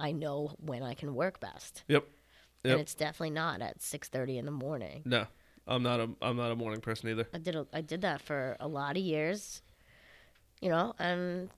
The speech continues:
Speaker 1: you know, later in the afternoon and, you know, when most people are maybe winding down, I'm, I'm okay.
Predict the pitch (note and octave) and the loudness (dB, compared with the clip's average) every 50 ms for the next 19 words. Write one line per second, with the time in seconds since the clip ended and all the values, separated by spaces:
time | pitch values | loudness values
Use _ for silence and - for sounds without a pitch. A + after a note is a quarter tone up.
0 | - _ A3 B3 A#3+ A3 B3 C4 A3 G3+ G#3 A#3 A#3 A#3 A#3 G#3+ - - - - | -8 _ -2 0 2 2 2 2 4 4 4 4 4 4 4 2 0 -2 -8 -14
1 | _ _ - G#3 A#3 A#3 A3 G#3+ F#3+ G#3 G#3 - G#3 G3+ F3+ F3 F#3+ A#3 C4 C#4+ | _ _ 0 2 4 6 6 6 4 2 2 0 2 2 4 4 4 2 0 0
2 | D4 C#4 B3 A#3+ A#3 A#3 B3 A#3+ - _ _ _ - F#3 D#3+ E3 G#3+ C4 - _ | -2 -2 -2 -2 -4 -4 -6 -10 -12 _ _ _ -4 -2 -2 -2 -4 -6 -10 _
3 | _ _ _ - F3+ G3 F3+ F3 F3 F3 E3+ F3 G#3+ A3 - - F#3+ F#3 F3+ - | _ _ _ -12 -8 -6 -4 -4 -2 0 0 0 -2 -2 -4 -2 -2 -2 0 0
4 | G3+ G3 F3+ F3 E3+ E3 E3 E3 D#3+ A#2 - - E3+ D#3 D#3 F3 F3 F#3 F3+ E3+ | 0 2 2 4 4 4 4 2 0 -2 -2 -2 -2 0 0 0 -2 -2 -2 0
5 | D#3+ D#3+ D#3+ E3 E3 E3 D#3 D3+ C#3 C#3+ D3 E3 A3 A#3+ - _ _ _ _ _ | 0 0 0 -2 -2 0 0 0 0 0 0 -2 -4 -6 -10 _ _ _ _ _
6 | _ _ _ _ _ _ _ _ _ _ _ - - - D3+ D#3+ D3+ - - E3 | _ _ _ _ _ _ _ _ _ _ _ -14 -12 -10 -8 -8 -8 -6 -6 -6
7 | F3 F3 F3 B3+ D#4 | -6 -6 -6 -6 -6